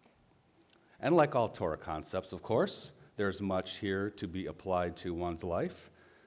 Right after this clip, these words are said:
even if you are not a judge or a king or a priest, 'cause our Creator reveals, of course, a lot of,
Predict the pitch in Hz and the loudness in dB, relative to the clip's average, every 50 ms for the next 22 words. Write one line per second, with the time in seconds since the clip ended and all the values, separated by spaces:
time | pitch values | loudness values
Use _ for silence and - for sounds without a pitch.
0 | _ _ _ _ _ _ _ _ _ _ - - 95 98 101 101 92 92 - 98 | _ _ _ _ _ _ _ _ _ _ -10 -6 -4 -2 0 0 0 -2 -2 -4
1 | 92 87 85 90 92 101 107 95 98 92 90 92 92 - 85 82 82 80 82 90 | -2 0 2 2 2 2 0 0 -2 0 0 -2 -2 -2 -4 -6 -6 -6 -4 -4
2 | 90 82 80 87 107 135 127 - - - 87 87 85 82 82 - 80 78 76 - | -2 -2 0 0 -2 -2 -4 -6 -10 -8 -4 -2 -2 -2 -2 -2 -4 -6 -8 -8
3 | - - - 120 104 92 85 87 90 107 160 196 - - - - - - - - | -12 -6 -4 -2 -2 -2 -2 -4 -2 -2 -4 -4 -6 -10 -20 -20 -20 -20 -20 -20
4 | - - _ _ - 82 85 82 82 82 82 80 78 76 76 - - 95 87 82 | -20 -20 _ _ -8 -4 -2 -2 -2 -2 -2 -2 -4 -4 -6 -6 -6 -4 -2 0
5 | 95 135 214 226 - - - - - - - _ _ _ _ _ _ _ _ _ | 0 -2 -2 -4 -6 -10 -14 -16 -18 -20 -20 _ _ _ _ _ _ _ _ _
6 | _ - - 110 104 127 135 131 - - 180 233 285 285 254 226 156 139 131 139 | _ -10 -8 -2 0 0 0 0 2 0 0 2 2 0 2 2 2 2 2 2
7 | 190 226 185 104 104 135 156 156 - - 117 - - - 165 117 117 123 - - | 2 4 4 4 4 2 0 -2 -4 -6 -8 -6 -4 -2 2 2 2 0 0 -2
8 | 120 95 95 98 101 98 92 | 0 2 2 2 2 -2 -4